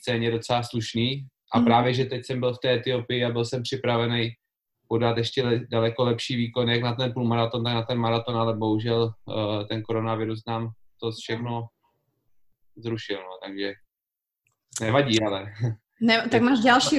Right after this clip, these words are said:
Speaker 2: rok, tak tým pádom dvetisíc dvacet jedna budú bomby šupy.
Speaker 1: Přesně tak, ale u mě je to trošku složitější s tou prací, no, že já prostě, eh,
Speaker 2: Hmm.
Speaker 1: kdybych byl jako Jirka Homoláš třeba, jako vůbec, eh,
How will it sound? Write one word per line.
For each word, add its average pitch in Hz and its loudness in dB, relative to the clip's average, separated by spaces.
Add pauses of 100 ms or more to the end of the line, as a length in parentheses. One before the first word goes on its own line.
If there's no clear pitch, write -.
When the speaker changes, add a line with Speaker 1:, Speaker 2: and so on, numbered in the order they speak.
Speaker 2:
rok, 277 -2 (240)
tak 220 0
tým 233 0
pádom 233 4
dvetisíc 240 2
dvacet 233 4
jedna 269 0
budú 196 -2
bomby 202 0
šupy. 196 -4 (800)
Speaker 1:
Přesně 117 -2
tak, 120 0
ale 147 2
u 143 2
mě 151 8
je 151 6
to 151 4
trošku 147 0
složitější 139 -2
s - -14
tou 151 2
prací, 113 0
no, 98 -4
že 113 0
já 117 4
prostě, 123 0 (460)
eh, 110 2
Speaker 2:
Hmm. 107 4
Speaker 1:
kdybych 117 0
byl 123 -6
jako 120 0
Jirka 123 0
Homoláš 117 2
třeba, 117 0 (460)
jako 113 0
vůbec, 113 0
eh, 101 2